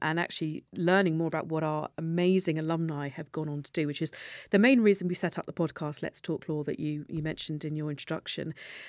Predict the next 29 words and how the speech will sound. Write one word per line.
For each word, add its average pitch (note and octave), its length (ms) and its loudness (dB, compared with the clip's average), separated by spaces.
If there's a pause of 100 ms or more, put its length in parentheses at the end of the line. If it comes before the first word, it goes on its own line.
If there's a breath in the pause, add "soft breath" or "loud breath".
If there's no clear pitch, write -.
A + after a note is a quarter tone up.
(120 loud breath)
because F#3+ 300 6
we G3 100 4
knew G3+ 220 8
that F#3+ 140 4
there E3 100 2
were E3 60 0
students D#3+ 400 -2
out D3 180 -6
there C#3+ 420 -8
who D#3+ 160 2
had D#3 200 -6
gone E3 200 2
on D3+ 340 -4
from D#3+ 140 -8
Dickson - 320 -8
Poon D3 460 -8
and D#3+ 360 -8 (180)
forged F#3 340 4
really E3 280 0
fantastic, - 920 -6
successful - 500 -6
careers D3 500 -4 (360 loud breath)
in E3 160 4
different D3 420 -8
things. C#3+ 460 -4 (320 loud breath)
So - 140 4
yes, G3+ 220 4
commercial A3+ 420 2
law D3+ 260 2